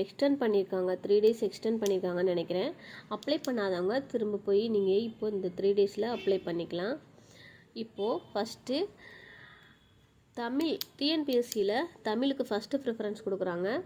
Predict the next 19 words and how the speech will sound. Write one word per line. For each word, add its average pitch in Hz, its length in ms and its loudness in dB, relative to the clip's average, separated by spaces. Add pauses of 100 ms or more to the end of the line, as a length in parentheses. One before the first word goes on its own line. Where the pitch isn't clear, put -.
(140)
நம்ம 196 260 -2 (520)
தமிழ்ல 277 320 2 (100)
கேட்குற 202 320 0
கொஸ்டின், 214 400 -2 (320)
அந்த 202 200 -4
மாதிரி 196 160 2 (120)
கொஸ்டின் 202 320 -2
ஆன்சர் 190 320 -2
தான் 190 160 -2
பார்க்க 175 300 -6
போறோம். 185 260 -2 (540)
வாங்க 202 260 -4 (100)
வீடியோக்குள்ள 214 440 2 (100)
போகலாம். 165 400 -6 (1120)
வேர்ச்சொல் 254 500 -2
தான் 240 140 -4
ஃபஸ்ட்டு 220 380 -4
பார்க்க 196 320 -4
போறோம். 170 260 -4